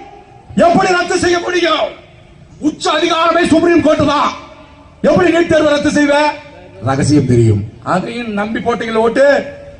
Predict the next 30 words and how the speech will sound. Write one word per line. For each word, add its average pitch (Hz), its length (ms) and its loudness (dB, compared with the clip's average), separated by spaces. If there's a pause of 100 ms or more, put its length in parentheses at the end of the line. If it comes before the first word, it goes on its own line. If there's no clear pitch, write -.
இப்ப 196 160 0
என்ன 269 200 0
பண்றான்? 269 520 -2 (540)
ஐம்பதாயிரம் 143 680 2
கையெழுத்து 160 360 2
பெற்றிருக்கிறோம். 120 480 2
ஐம்பது 165 340 4
லட்சம் 151 260 0
கையெழுத்து. 127 580 0 (140)
இப்போ 269 360 0 (640)
எண்பத்தஞ்சு 151 480 2
லட்சம். 139 320 0 (280)
எல்லாத்தையும் 240 540 0
மாநாட்டு 240 420 0
மூலையில 233 320 0
போட்டான். 165 360 -4 (1000)
யாருக்கு 294 340 0
அந்த 339 120 0
கையெழுத்து? 240 520 -2 (500)
ஒரே 269 260 4 (280)
கையெழுத்துல 294 480 0
நீட் 294 200 2
தேர்வை 285 260 2
ஒழிப்போம் 285 440 2
என்று - 180 0
சொன்னீர்களே, 226 440 0 (340)
எண்பத்தஞ்சு 311 640 0
லட்சம் 202 260 -2
கையெழுத்து 302 400 0
எதுக்கு? 302 500 2